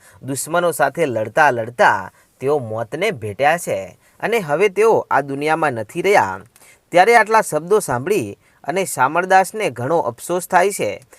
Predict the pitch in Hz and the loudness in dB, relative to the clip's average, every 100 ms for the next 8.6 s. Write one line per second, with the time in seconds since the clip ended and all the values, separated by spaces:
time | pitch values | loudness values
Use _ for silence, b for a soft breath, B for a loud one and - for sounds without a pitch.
0 | b - 170 226 226 180 104 107 139 165 | b -2 0 0 -2 -2 -2 -2 -2 -2
1 | 185 185 139 113 107 151 160 165 185 175 | -2 0 -2 -4 -2 0 0 -2 -2 -4
2 | 104 87 b b _ 123 147 190 190 214 | -8 -14 b b _ -6 -2 -2 0 0
3 | 120 117 131 120 - 254 131 95 _ 151 | 0 -2 -2 -4 -6 -6 -6 -10 _ 0
4 | 226 131 98 - 123 120 190 196 - 135 | 2 0 -2 -2 0 0 -2 -4 -4 -2
5 | 156 175 170 165 196 214 120 104 131 160 | 2 2 2 2 2 2 0 -4 -4 -2
6 | 160 165 127 135 160 175 120 131 - 170 | -2 -2 -8 -6 -4 -4 -6 -8 -6 -4
7 | 147 135 139 143 208 185 120 135 160 175 | -2 0 2 2 2 -2 -4 -2 0 0
8 | 180 214 202 139 92 | 0 0 -2 -6 -6